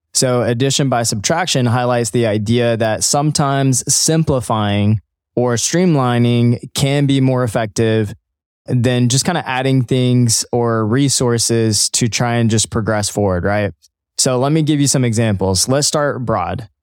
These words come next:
So let's say you're on a team in a sport or, like, a work team, right? Instead of adding more people, it might actually be helpful to eliminate the ones who are not doing as much or creating maybe a lot of problems for you guys. So you're adding to your team by subtracting, actually.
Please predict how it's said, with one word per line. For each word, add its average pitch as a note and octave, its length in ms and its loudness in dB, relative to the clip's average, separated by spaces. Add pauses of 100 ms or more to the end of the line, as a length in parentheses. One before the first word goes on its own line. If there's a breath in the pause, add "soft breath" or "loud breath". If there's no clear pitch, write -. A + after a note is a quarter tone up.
(100)
So B2+ 120 2
let's C#3+ 220 0
say D#3 100 2
you're D3+ 180 2
on C#3+ 140 0
a C#3+ 80 2
team B2 420 2
in A#2+ 200 2
a C3+ 40 2
sport A2 540 0
or, C#3+ 440 0
like, B2 220 -2
a A#2+ 80 2
work A2+ 280 -2
team, F#2+ 320 0
right? G#2+ 260 0 (400)
Instead C#3+ 380 0
of D3+ 100 0 (140)
adding D#3+ 340 0
more B2+ 180 2
people, A2 520 0 (160)
it B2 80 2
might C#3+ 480 2
actually C3 320 0
be A#2 160 0
helpful C#3 460 0
to A2+ 160 0
eliminate C3 520 2
the A#2 60 0
ones A2+ 260 2
who A#2 80 2
are A2 80 2
not G#2 300 0
doing D3 300 2
as C3+ 120 0
much C3+ 380 0
or A2 180 -2
creating B2+ 460 0
maybe C#3 240 2
a D#3+ 80 0
lot C#3+ 160 0
of B2+ 80 -2
problems A#2+ 400 0
for G#2 120 -2
you G2 160 2
guys. E2+ 380 -2 (380)
So A#2+ 160 2
you're A#2 320 0
adding D3 440 0
to C#3 140 0
your C3 120 2
team C#3+ 280 0
by A2 140 -2
subtracting, G#2+ 720 -2
actually. - 640 -2